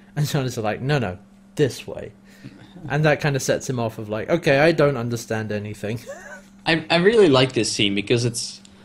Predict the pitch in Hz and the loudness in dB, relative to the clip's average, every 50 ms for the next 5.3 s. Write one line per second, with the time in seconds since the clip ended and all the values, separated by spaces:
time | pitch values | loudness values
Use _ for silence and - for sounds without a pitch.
0 | - - - 127 139 143 156 160 160 147 131 127 123 - 123 127 123 - - - | -18 -4 0 4 4 6 6 6 4 4 2 2 0 -2 -4 -6 -6 -8 -10 -4
1 | - 139 127 131 139 139 - 127 120 123 - 123 113 113 110 107 107 107 107 - | 0 0 2 2 0 -2 -4 -6 -6 -4 -2 -2 -2 -2 -2 -6 -8 -8 -8 -6
2 | 117 110 113 113 107 104 101 101 101 - - 110 107 107 110 123 - - - 135 | -4 -2 -2 -2 -2 -4 -6 -10 -12 -12 -10 -10 -8 -8 -10 -12 -12 -10 -8 -6
3 | 135 131 127 123 - 135 123 120 120 123 117 120 127 131 127 120 120 117 113 107 | -4 -2 -4 -4 -4 -4 -4 -2 -2 0 0 2 2 2 2 2 0 -2 -4 -4
4 | 110 107 104 104 104 98 104 104 98 101 95 95 101 131 - - - - - - | -6 -6 -4 -4 -6 -6 -6 -6 -8 -8 -8 -10 -10 -12 -14 -16 -18 -20 -8 -4
5 | 165 175 175 - - - | -2 -2 0 0 -2 -2